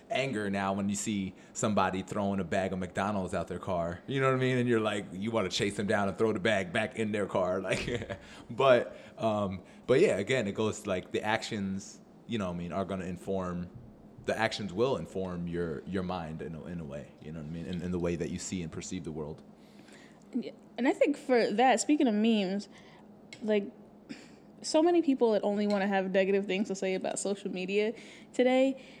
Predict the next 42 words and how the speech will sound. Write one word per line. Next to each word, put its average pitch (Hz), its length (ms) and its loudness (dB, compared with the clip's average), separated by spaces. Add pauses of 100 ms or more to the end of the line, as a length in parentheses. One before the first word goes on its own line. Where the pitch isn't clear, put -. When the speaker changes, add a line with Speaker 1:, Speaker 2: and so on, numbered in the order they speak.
(140)
Speaker 2:
harp 220 480 2
on 196 320 0
memes, 233 500 4 (520)
but 214 380 6 (680)
a 220 60 6
lot 220 360 4
of 339 140 2
people, 262 300 4
I 226 60 4
mean, 233 200 4
maybe 285 260 6
more 240 360 6
particularly 226 720 2
with 196 500 0
people 202 580 0 (240)
younger 214 360 2
than 262 140 4
us, 294 240 2
but 247 120 2
I 262 80 4
think 403 200 -4
also 233 320 2
including 220 400 2
our 190 160 0
generation, 202 540 0
I've 254 100 2
also 302 260 2
seen 269 220 0
it 254 160 0 (420)
in 254 80 4
people 247 220 6
old 214 160 6
enough 226 160 4
to 233 80 -2
be 208 140 4
our 190 80 4
parents 254 420 0
that 185 80 0
wanna 202 200 0
make 196 200 -2
life 226 320 2
changes, 185 480 0